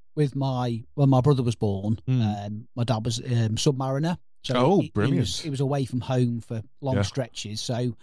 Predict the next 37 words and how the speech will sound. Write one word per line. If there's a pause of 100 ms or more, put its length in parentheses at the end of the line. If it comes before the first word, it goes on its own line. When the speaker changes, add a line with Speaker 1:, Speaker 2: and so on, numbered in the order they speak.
(380)
Speaker 1:
I
think,
um,
had
my
dad
had
his
choice,
he
would
have
stayed
in
the
Navy. (140)
Speaker 2:
Yeah, (400)
Speaker 1:
But,
Speaker 2:
yeah.
Speaker 1:
um,
I
think
at
that
point, (580)
Speaker 2:
Yeah. (180)
Speaker 1:
um,
family
life. (460)
So,
uh,
we
then
moved
back (140)
to
Cheltenham,